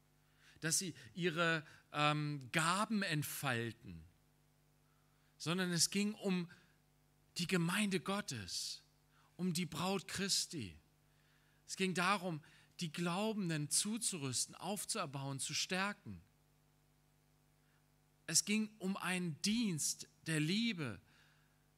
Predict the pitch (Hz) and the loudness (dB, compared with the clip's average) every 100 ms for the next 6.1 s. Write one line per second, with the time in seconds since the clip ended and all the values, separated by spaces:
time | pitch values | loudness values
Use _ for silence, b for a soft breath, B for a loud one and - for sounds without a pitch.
0 | _ _ _ _ _ _ _ _ _ - | _ _ _ _ _ _ _ _ _ -4
1 | 156 147 147 - _ _ - - 170 - | 0 0 -2 -10 _ _ -16 -6 -4 0
2 | 208 240 220 185 175 160 170 165 151 147 | 0 0 -2 -2 -2 0 0 -2 -4 -4
3 | 127 185 214 190 147 143 139 165 233 180 | 0 0 0 -4 -6 -4 -2 0 0 0
4 | 151 - 165 143 143 127 143 160 214 202 | -4 -4 -2 -2 -2 -2 -2 0 -2 -2
5 | 147 127 - 135 131 123 143 127 123 127 | -4 -4 -6 -6 -6 -6 -6 -6 -6 -8